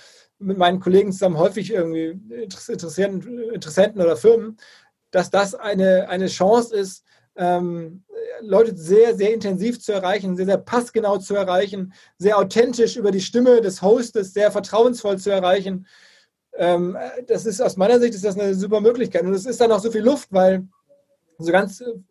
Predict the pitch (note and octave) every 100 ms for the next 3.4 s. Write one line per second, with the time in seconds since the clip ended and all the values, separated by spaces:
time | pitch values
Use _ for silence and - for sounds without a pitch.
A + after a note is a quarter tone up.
0 | _ _ - A3+ A#3+ A3+ G#3 F#3+ A#3 A#3
1 | G3+ F#3+ G3 G3 G3 F#3+ F#3+ A3+ A#3+ G#3
2 | G3+ G3 G3 G3 G3 G3+ F3+ F#3 G3 F3+
3 | F3+ E3 F#3 E3